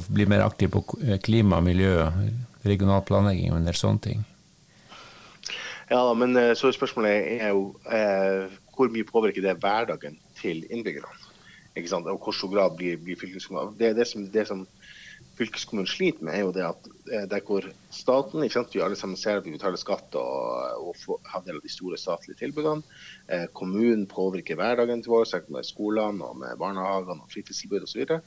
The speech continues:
Speaker 2: Men fylkeskommunen sin rolle i hverdagen til folk er ikke veldig synlig.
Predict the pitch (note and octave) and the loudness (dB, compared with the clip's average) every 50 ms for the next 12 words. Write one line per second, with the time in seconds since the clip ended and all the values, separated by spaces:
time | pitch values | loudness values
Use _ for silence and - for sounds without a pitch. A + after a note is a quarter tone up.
0 | - - - - - - - G#2+ G#2+ G#2 G#2 A2 A2 - - _ _ _ _ - | -12 -20 -20 -20 -18 -4 0 0 2 2 0 -2 -6 -10 -16 _ _ _ _ -20
1 | - - - - B2 A#2+ - - B2+ - - C#3 C3+ A#2+ G2 E2+ E2 - F#2+ F#2 | -16 -8 -6 -6 -6 -4 -4 -4 -4 -4 -4 -4 -2 -2 -2 -4 -4 -8 -8 -6
2 | F#2+ F#2 G2+ G#2 G#2 A2+ B2+ C#3 C3 F2+ C#2 - - - G#2 G2 F#2 F2+ - - | -6 -2 0 0 0 2 0 0 0 -2 -4 -6 -10 -12 -10 -10 -10 -10 -12 -14
3 | - - - _ - _ _ - - _ _ - G#2+ G#2 A2+ A#2+ A2+ F#2+ C2+ - | -20 -20 -20 _ -20 _ _ -20 -20 _ _ -2 0 2 2 2 0 -2 -6 -8
4 | - - - D#3+ F3 F3 E3+ - - - _ _ _ - - - F2 E3+ E3+ - | -14 -4 0 0 0 0 -2 -8 -18 -20 _ _ _ -12 -10 -8 -8 -6 -8 -10
5 | - - - - - - - B2 G#2 - | -10 -12 -12 -12 -12 -12 -12 -14 -14 -16